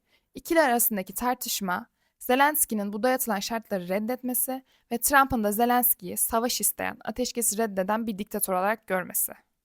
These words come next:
Öncelikle bunun inanılmaz derecede diplomasiye aykırı bir durum olduğunu söylemem lazım. Diplomasi gerçekten önemli bir şey. Çünkü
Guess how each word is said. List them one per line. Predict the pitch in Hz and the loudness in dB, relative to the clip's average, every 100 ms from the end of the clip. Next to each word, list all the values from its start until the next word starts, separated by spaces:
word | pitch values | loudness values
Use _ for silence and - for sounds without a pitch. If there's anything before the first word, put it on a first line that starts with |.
| _ _ _ _ _ - | _ _ _ _ _ -2
Öncelikle | 320 302 - 269 | 0 0 0 0
bunun | 269 285 | 0 -2
inanılmaz | 240 247 247 247 247 254 254 202 | 0 0 2 2 4 4 4 0
derecede | 185 180 180 180 | -2 -4 -10 -10
diplomasiye | - 220 202 - - | -4 -4 -2 0 0
aykırı | 214 - 185 | 0 -4 -10
bir | 180 | -6
durum | 202 202 | -4 -2
olduğunu | 185 202 | -2 -4
söylemem | - 190 185 185 196 | -4 -4 -6 -8 -8
lazım. | 202 - 196 - _ - - _ | -10 -10 -16 -20 _ -20 -20 _
Diplomasi | 320 320 320 311 277 | -8 -2 0 0 0
gerçekten | 233 254 262 240 208 | 0 0 -2 -4 -4
önemli | 202 190 185 185 | -4 -4 -4 -6
bir | - | -10
şey. | 208 - | -12 -12
Çünkü | - 294 285 311 | -10 -10 -8 -8